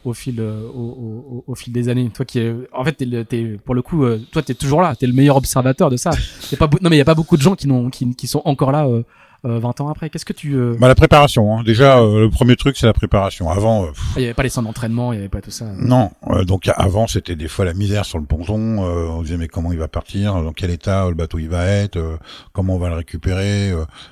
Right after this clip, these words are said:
Speaker 2: euh, on les convoquait au bureau, euh, P C Course, euh, et, euh, ils disaient : « T'as pas ça, t'as pas ça », il y avait pas les cartes, il y avait n'importe quoi, ils se refilaient des trucs entre eux.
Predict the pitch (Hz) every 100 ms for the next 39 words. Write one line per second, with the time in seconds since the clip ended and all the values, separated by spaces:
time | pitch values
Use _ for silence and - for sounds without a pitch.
0 | - 80 80 92 92 98 92 95 104 98
1 | 92 95 104 104 101 90 85 85 92 -
2 | 95 92 - 87 82 78 - - _ 85
3 | 87 82 80 82 82 80 85 - - 85
4 | - 90 82 - 82 - 90 85 80 -
5 | 80 82 - 85 - 71 78 78 80 -
6 | 82 - 92 80 - - 85 85 80 -
7 | 87 85 95